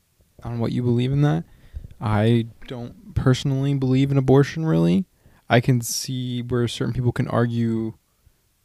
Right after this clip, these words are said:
in very uber-specific scenarios, but beyond that, I don't believe that's a good idea.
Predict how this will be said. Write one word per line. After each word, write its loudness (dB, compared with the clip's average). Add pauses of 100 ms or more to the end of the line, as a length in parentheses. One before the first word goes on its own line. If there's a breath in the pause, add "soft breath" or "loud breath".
in 0
very 0
uber-specific 2
scenarios, 0
but -4
beyond 2
that, 2
I 2
don't -2
believe -4
that's -8
a -4
good -4
idea. -10